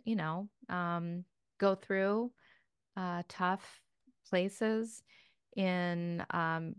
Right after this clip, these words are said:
you know, in our health. I think we all have at some point some kind of health challenge, you know, whether it's our weight or overcoming smoking or whatever. Tell yourself, tell your body what you want it to do, and it will do that.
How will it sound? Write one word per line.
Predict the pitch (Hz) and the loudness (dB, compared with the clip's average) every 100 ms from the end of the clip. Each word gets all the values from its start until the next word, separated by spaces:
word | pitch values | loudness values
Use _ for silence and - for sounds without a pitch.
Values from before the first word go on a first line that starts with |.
| 208 | -6
you | 196 | -4
know, | 175 170 208 220 | -2 -2 -2 -2
in | 202 | 0
our | 180 | 2
health. | 175 175 180 220 | 2 2 2 0
I | - | -2
think | 190 190 | -2 0
we | 175 | 0
all | 160 175 | 2 0
have | 175 165 170 196 196 - | 0 0 0 -2 -6 -4
at | 170 - | -4 -6
some | - 160 180 | -4 -2 -2
point | - 190 190 - | -2 -2 -2 -4
some | 160 165 | -6 -6
kind | 175 185 | -4 -4
of | 180 | -4
health | 170 180 175 - _ _ | 0 0 0 -4 _ _
challenge, | - - 156 170 190 196 | -14 -10 -6 -4 -4 -8
you | - - | -8 -6
know, | 170 | -4
whether | 175 160 156 | -2 -2 -4
it's | - | -6
our | 147 | -6
weight | 151 185 190 | 0 0 0
or | 156 - | -2 -4
overcoming | 165 - 160 160 | -6 -8 -8 -8
smoking | - 180 180 170 | -4 -4 -4 -4
or | |
whatever. | 165 170 - - - - - _ - | -2 -2 -4 -8 -20 -20 -20 _ -10
Tell | - 208 226 | 2 6 6
yourself, | 262 285 262 214 180 175 | 6 2 2 4 6 4
tell | - - 185 | 0 0 2
your | 202 214 | 4 2
body | 175 151 156 | 2 2 0
what | 156 156 151 | -2 -2 -2
you | 185 175 | -2 -4
want | 156 147 | -2 -4
it | 147 - | -6 -6
to | 165 | -6
do, | 156 143 143 - | -4 -4 -4 -6
and | 147 | -6
it | 143 - | -8 -6
will | 147 | -6
do | 139 135 - 98 | -6 -12 -14 -14
that. | - - | -12 -12